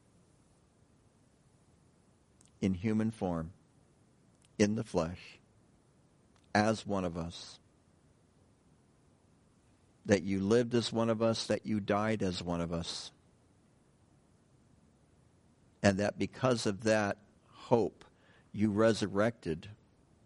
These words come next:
as those of you, those of us who have trusted in you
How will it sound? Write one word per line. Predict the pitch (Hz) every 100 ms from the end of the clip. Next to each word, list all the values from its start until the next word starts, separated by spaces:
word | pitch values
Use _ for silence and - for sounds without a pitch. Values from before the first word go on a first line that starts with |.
| _ _ _ _ _ _ _ _ -
as | 90 87 87 - - -
those | 101 104 95
of | 92 92
you, | 98 92 92 - _
those | 98 95 98
of | 90 110
us | 101 92 -
who | 95
have | 87 -
trusted | - 107 - 95
in | 98 110
you | 95 82 -